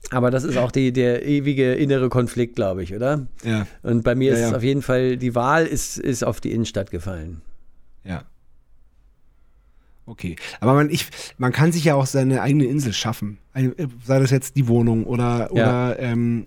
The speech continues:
Speaker 2: oder das Studio. Es ist ja bei vielen Musikern auch, dass sie sich dann wirklich aus dem Alltag rausziehen, äh, das Handy auf Flugmodus stellen und wirklich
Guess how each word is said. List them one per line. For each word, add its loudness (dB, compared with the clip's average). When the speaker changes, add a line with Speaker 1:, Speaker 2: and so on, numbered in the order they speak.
Speaker 2:
oder 6
das 6
Studio. 4
Es -2
ist -4
ja 2
bei 4
vielen 2
Musikern -2
auch, -10
dass -10
sie -6
sich -8
dann -4
wirklich -6
aus -6
dem -4
Alltag 0
rausziehen, 0
äh, 0
das -8
Handy 4
auf -2
Flugmodus -4
stellen -2
und -4
wirklich -10